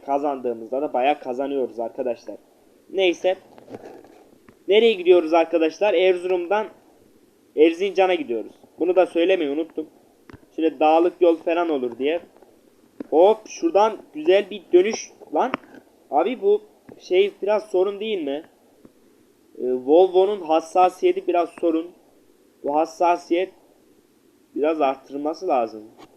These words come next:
Çünkü gördünüz o virajı normalde almamız lazım. Aynen. Geç dönüyor sanki biraz. Bir dış kamera olur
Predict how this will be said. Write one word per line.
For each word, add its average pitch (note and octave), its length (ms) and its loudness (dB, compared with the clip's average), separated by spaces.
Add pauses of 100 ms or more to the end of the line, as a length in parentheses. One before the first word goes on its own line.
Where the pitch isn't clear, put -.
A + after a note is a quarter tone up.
(300)
Çünkü E3+ 460 -2
gördünüz D#3+ 460 0
o D#3+ 140 0
virajı E3 340 -2
normalde D#3+ 420 -4
almamız D3+ 480 -4
lazım. B2 300 -4 (1700)
Aynen. D#3+ 420 0 (380)
Geç F#3 320 2
dönüyor C3+ 280 -2
sanki A2 340 -14
biraz. G#2 340 -12 (720)
Bir C#3+ 80 -10
dış D#3+ 220 -2
kamera D3+ 500 -4 (180)
olur B2+ 280 -4